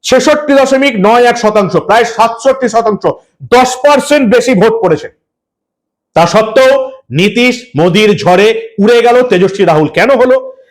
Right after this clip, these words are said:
কারণ বিশেষজ্ঞরা যারা বলছিলেন দশ পার্সেন্ট বেশি ভোট পড়েছে, যেটা শাসকের বিরুদ্ধে যাবে,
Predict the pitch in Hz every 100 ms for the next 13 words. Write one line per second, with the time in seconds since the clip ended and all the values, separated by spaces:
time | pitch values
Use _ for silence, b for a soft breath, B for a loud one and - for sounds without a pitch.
0 | B - 247 180 190 233 262 277 247 247
1 | 220 233 - 254 208 180 202 - 254 -
2 | 240 175 208 254 269 269 254 208 160 165
3 | 147 175 226 170 170 - - 196 269 285
4 | 269 254 240 220 226